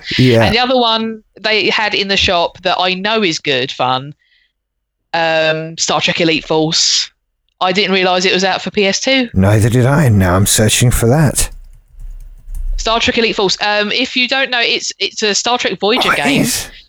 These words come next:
Speaker 2: It was made in the Unreal Engine, so it's like, it, it plays like Half-Life.
Speaker 1: Yeah.
Speaker 2: Um, and yeah, we play, we, we got it. Me and my brother got it for the P C when we had the P C,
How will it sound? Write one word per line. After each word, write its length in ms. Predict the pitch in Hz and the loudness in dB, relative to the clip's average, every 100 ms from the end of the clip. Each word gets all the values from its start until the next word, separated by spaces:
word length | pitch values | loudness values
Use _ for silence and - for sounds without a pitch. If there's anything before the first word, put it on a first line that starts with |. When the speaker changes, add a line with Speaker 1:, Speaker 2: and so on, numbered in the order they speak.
| _ - | _ -4
Speaker 2:
It 200 | 196 202 | -4 0
was 240 | 208 214 | 0 0
made 300 | 214 247 254 | 0 0 0
in 80 | 233 | 0
the 80 | 226 | 0
Unreal 400 | 226 226 240 185 | 0 2 2 0
Engine, 400 | 165 170 175 214 | 0 -2 -4 -2
so 160 | 208 | 0
it's 200 | 185 - | 0 2
like, 240 | 208 220 214 | 2 2 0
it, 160 | 196 - | -4 -4
it 140 | 202 - | -6 -2
plays 280 | 220 247 | -2 0
like 140 | 220 170 | -2 0
Half-Life. 800 | 214 202 180 165 220 - - - | 0 0 0 0 0 -6 -14 -2
Speaker 1:
Yeah. 240 | 98 120 240 _ _ _ _ _ | 2 2 0 _ _ _ _ _
Speaker 2:
Um, 460 | 196 185 185 180 185 | 0 2 2 0 -2
and 240 | 208 202 226 | -4 -2 0
yeah, 140 | 208 | 0
we 160 | 214 240 | -2 -2
play, 280 | 247 208 | -2 -2
we, 280 | 185 240 226 | 0 0 -2
we 280 | 202 240 269 - | -2 0 0 0
got 200 | 247 220 | 0 0
it. 160 | 214 | -2
Me 140 | 214 240 | -2 -2
and 60 | 226 | 0
my 60 | |
brother 240 | 214 202 185 | 0 -2 -2
got 180 | 190 | 0
it 140 | 185 - | 0 -2
for 440 | 208 185 180 180 | 0 2 2 2
the 140 | 175 185 | -2 -4
P 240 | 202 185 | -2 0
C 320 | - 202 160 | 0 0 2
when 120 | 151 | 0
we 80 | 156 | 0
had 180 | 160 175 | -2 -2
the 60 | - | -2
P 200 | 151 143 | -2 0
C, 420 | 156 143 147 | 0 0 -2